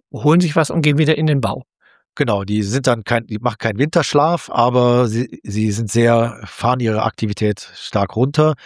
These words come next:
Speaker 2: und fressen sich in der Regel im Herbst, wenn's geht, auch 'n, durchaus Speck an, sodass sie mit dem Speck und diesem, na ja, Rindenfutter, was sicherlich auch nur so subattraktiv ist für die Biber, aber kommen sie immerhin durch den Winter.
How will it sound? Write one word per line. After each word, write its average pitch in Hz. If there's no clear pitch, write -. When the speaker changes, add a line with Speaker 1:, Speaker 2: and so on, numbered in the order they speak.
Speaker 2:
und 107
fressen 135
sich 127
in 113
der 110
Regel 127
im 110
Herbst, 104
wenn's 104
geht, 104
auch 95
'n, 90
durchaus 113
Speck -
an, 120
sodass 104
sie 110
mit 110
dem 101
Speck -
und 123
diesem, 107
na 95
ja, 104
Rindenfutter, 110
was 107
sicherlich 104
auch 95
nur 101
so 92
subattraktiv -
ist -
für 101
die 95
Biber, 107
aber 98
kommen 101
sie 101
immerhin 98
durch 92
den 92
Winter. 85